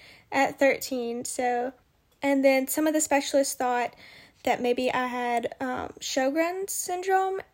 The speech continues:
and so I had a lip biopsy done to confirm, but unfortunately the doctors cut the wrong tissue,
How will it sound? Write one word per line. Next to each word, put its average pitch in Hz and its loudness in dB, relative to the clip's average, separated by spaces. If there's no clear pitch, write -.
and 254 -2
so 262 -2
I 254 0
had 254 -2
a 254 2
lip 269 2
biopsy 254 -2
done 240 -2
to 247 -10
confirm, 240 -6
but 294 4
unfortunately 330 2
the 294 4
doctors 285 0
cut - -6
the 254 -4
wrong 269 -2
tissue, 269 0